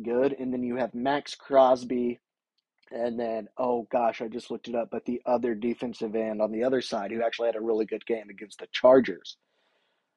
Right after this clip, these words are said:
Um, but those two guys,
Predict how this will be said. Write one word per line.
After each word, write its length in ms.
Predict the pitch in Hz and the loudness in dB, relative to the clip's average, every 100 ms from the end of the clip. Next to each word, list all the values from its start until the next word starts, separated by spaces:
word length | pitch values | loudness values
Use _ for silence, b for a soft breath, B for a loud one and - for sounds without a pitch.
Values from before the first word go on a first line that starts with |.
| _ _ _ _ - | _ _ _ _ 4
Um, 560 | 123 110 101 90 90 - _ _ _ - | 6 6 2 -6 -10 -16 _ _ _ 0
but 260 | 123 - | 2 4
those 320 | 131 127 123 | 4 6 4
two 240 | - 143 120 | 0 0 2
guys, 720 | 117 107 104 104 104 - - | 4 4 2 0 -6 -10 -16